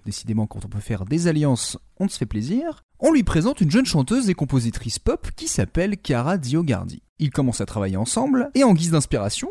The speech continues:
le guitariste lui fait écouter un morceau de Platinum Weird. Et la chanteuse connaît les paroles.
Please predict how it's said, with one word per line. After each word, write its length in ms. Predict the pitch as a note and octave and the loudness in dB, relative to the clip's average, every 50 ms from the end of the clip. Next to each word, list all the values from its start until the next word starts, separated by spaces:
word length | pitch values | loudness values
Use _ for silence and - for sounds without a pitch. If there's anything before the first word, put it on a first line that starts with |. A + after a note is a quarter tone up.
| G#4+ - | -6 -2
le 140 | F#3 G3+ F#3+ | 0 0 0
guitariste 500 | E3 E3 - E3+ C#3 F#3 A3 - - - | 0 0 0 0 2 2 0 -2 -2 -4
lui 80 | D3+ | -4
fait 160 | - - D#3 | -2 0 0
écouter 300 | D3 C3 - A#2 - G3 | 0 0 -2 -4 -2 0
un 80 | G#3+ F3 | 0 2
morceau 280 | B2+ A#2 - - A#3+ A#3+ | 0 0 0 0 0 2
de 100 | F3 E3+ | 2 2
Platinum 460 | - D3 B2+ - - A2+ A2 F#2+ F#2 | 2 2 -2 0 0 -2 0 -2 -2
Weird. 240 | F2+ E2+ - - - _ _ | -6 -8 -10 -12 -14 _ _
Et 120 | - F3+ A#3 | 0 2 4
la 120 | G#3 C#3 | 4 2
chanteuse 480 | - - C3 A#2+ - F#3+ A3+ A3 - - | 2 0 -2 -2 0 0 0 0 -4 -6
connaît 260 | - - B2+ E3 G3+ | -4 -2 0 0 2
les 100 | F#3 C3+ | 0 2
paroles. 360 | - G#2 F#2 F#2 - - - | 0 -2 -2 -2 -6 -8 -12